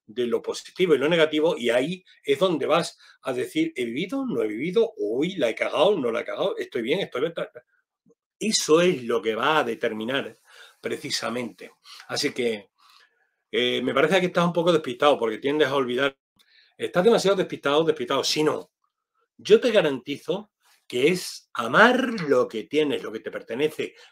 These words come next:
con lo que se te ha dotado a ti. ¿Tú conoces a alguien que sea feliz de verdad? Dime. Dime uno.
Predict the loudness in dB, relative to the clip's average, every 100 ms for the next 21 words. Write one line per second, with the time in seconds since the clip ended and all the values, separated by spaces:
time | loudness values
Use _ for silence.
0 | _ -2 -2 0 -2 -4 -8 -8 -10 -8
1 | -6 -2 0 2 0 0 -2 0 0 -2
2 | -4 -6 -6 -12 _ -20 _ _ 0 2
3 | -2 -2 0 2 4 4 4 2 2 0
4 | -2 -4 -4 -4 -4 -6 _ _ _ _
5 | _ _ _ _ _ _ _ _ _ _
6 | _ _ _ _ _ _ _ -6 -2 -2
7 | -6 _ _ _ _ _ _ _ _ _
8 | _ _ -2 4 6 6 0 -10 -16